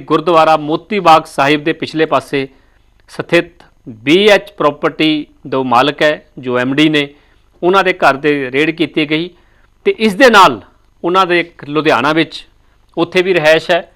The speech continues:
ਤਾਂ ਉੱਥੇ ਵੀ ਇਹ ਰੇਡ ਹੋਈ। ਉੱਥੋਂ ਮਿਲਿਆ ਕੀ, ਅਜੇ ਤੱਕ ਕੋਈ ਜਾਣਕਾਰੀ ਨਹੀਂ। ਕਿਉਂ? ਕਿਉਂਕਿ ਜਦੋਂ ਵੀ ਕੋਈ ਸੀ ਬੀ ਆਈ ਜਾਂ ਵੱਡੀ ਏਜੰਸੀ ਰੇਡ ਕਰਦੀ ਹੈ,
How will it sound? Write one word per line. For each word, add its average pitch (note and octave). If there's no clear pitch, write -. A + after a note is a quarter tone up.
ਤਾਂ C#3+
ਉੱਥੇ A#3+
ਵੀ A3
ਇਹ G#3+
ਰੇਡ F3
ਹੋਈ। B2
ਉੱਥੋਂ F3+
ਮਿਲਿਆ F3
ਕੀ, G3+
ਅਜੇ C#3+
ਤੱਕ D3+
ਕੋਈ C#3+
ਜਾਣਕਾਰੀ C3+
ਨਹੀਂ। D3
ਕਿਉਂ? A#3
ਕਿਉਂਕਿ G3+
ਜਦੋਂ E3+
ਵੀ F#3+
ਕੋਈ F3+
ਸੀ C#3+
ਬੀ D#3
ਆਈ D#3+
ਜਾਂ D#3
ਵੱਡੀ C3
ਏਜੰਸੀ C3+
ਰੇਡ D#3
ਕਰਦੀ C3
ਹੈ, C3